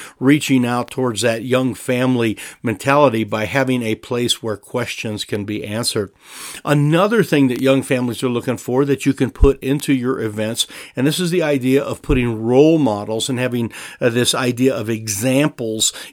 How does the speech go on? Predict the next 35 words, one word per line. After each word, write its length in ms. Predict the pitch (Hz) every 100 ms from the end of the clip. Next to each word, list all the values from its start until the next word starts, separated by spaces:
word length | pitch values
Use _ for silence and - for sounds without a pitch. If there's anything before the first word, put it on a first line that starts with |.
| _
in, 460 | 139 143 139 135 135
uh, 260 | - 127 120
that 220 | 123 117
are 120 | 117
right 360 | 107 127 139 -
up 320 | 127 120 -
there 180 | 120 127
in 260 | 131 117
front 460 | 113 - 135 131 -
of 380 | 90 123 120 107 - - - -
everybody 760 | 143 139 127 120 120 123 127 -
in 440 | 147 151 147 143
s-, 220 | 127 -
whatever 480 | 123 123 127 127 120
type 300 | - 123 120
of 120 | 113
event 340 | 101 123 123 -
that 200 | 113 -
you 80 | 107
happen, 520 | 120 110 - 110 104 - - -
uh, 180 | 113 107
to 140 | -
be 160 | 107 113
running. 420 | 117 135 117 87 - - -
Uh, 160 | 120 117
for 180 | - 139
example, 420 | 110 139 131 107
middle 280 | 139 190 170
schoolers 580 | - 139 127 123 - - - -
hardly 420 | 165 143 131 - 135
ever 520 | 156 135 131 117 127
get 260 | 127 135
to 100 | -
be 220 | 110 127 117
heroes, 680 | 160 151 127 107 117 -